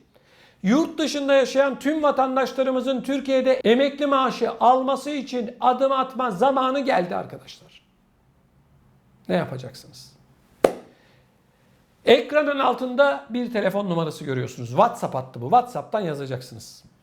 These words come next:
Artı doksan, beş yüz kırk altı, yüz iki, kırk bir, kırk iki numaralı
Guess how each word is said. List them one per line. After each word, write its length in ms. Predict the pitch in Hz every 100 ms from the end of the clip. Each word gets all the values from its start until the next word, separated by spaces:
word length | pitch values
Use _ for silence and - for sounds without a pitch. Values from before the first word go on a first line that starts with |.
| _ _
Artı 440 | 226 226 226 247 226
doksan, 420 | 208 202 214 170 - _ _ _ _ _
beş 420 | 147 190 269 -
yüz 200 | 233 180
kırk 220 | - 220
altı, 440 | 233 226 233 240 240 - - _ _
yüz 420 | - 143 202 226
iki, 460 | 240 240 240 247 240 - _
kırk 480 | - - 247 247 -
bir, 340 | 277 269 269 -
kırk 340 | - 277 269 -
iki 360 | 247 - 285
numaralı 560 | 302 294 294 277 202 156